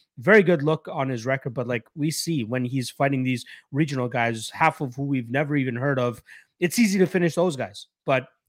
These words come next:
as we see with him come into the U F C, it's getting harder and harder to finish these guys, right? The, the, the Sean Sorianos, the, the T J Browns, like, you don't see him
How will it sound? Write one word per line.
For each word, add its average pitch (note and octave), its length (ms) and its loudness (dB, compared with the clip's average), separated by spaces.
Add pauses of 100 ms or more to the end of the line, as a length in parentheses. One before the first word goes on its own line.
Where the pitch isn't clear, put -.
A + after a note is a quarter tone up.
(140)
as C3 240 0
we D3 100 -4
see D#3 420 -8
with C3+ 220 -6
him C#3+ 200 -6
come A#2+ 220 -8
into D3+ 200 -4
the C#3+ 120 -10
U C#3+ 160 0
F C#3+ 80 -2
C, D#3 340 -6 (220)
it's C#3 120 -10
getting C#3+ 220 0
harder C3 280 0
and A#2+ 100 -2
harder A#2+ 260 -2
to A#2+ 80 -4
finish B2 300 -6
these G#2+ 140 -10
guys, G2+ 300 -8
right? A#2 140 -2 (360)
The, A#2+ 360 0
the, B2 260 -4
the A#2+ 120 -2
Sean C#3 340 2
Sorianos, A#2 680 -2
the, A2+ 180 -4
the A2 120 -8
T D#3+ 260 -8
J C3+ 200 2
Browns, A2+ 420 -4
like, A2+ 120 -14
you B2 60 -8
don't B2+ 180 -6
see C3+ 140 -6
him A2 100 -4